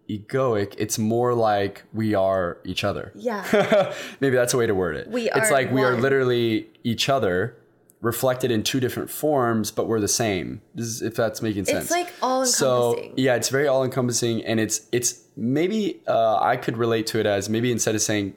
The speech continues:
Speaker 1: out of body, for me, it's out of ego.
Speaker 2: Mm.
Speaker 1: I'm out of ego. I'm no longer Matthew and she's Ashley.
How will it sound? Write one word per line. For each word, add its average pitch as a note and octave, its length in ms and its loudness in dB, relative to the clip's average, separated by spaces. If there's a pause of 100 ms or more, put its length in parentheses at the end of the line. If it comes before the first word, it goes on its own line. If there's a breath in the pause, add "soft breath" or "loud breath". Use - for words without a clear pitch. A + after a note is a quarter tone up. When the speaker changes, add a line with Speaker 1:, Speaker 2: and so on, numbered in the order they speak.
(100)
Speaker 1:
out G2+ 140 2
of F2 180 -4
body, A2+ 420 2
for G#2+ 180 -4
me, A2+ 120 2
it's G#2 160 -2
out G#2 140 2
of F#2+ 180 -4
ego. F#2 420 -4 (440)
Speaker 2:
Mm. A3 300 -10
Speaker 1:
I'm G#3 160 0
out F#3+ 260 0
of G2+ 240 0
ego. - 360 -6 (480 loud breath)
I'm G#2+ 180 2
no A#2+ 140 2
longer B2 280 2
Matthew B2 800 0
and G#2 200 -2
she's G#2+ 280 -2
Ashley. G2+ 540 0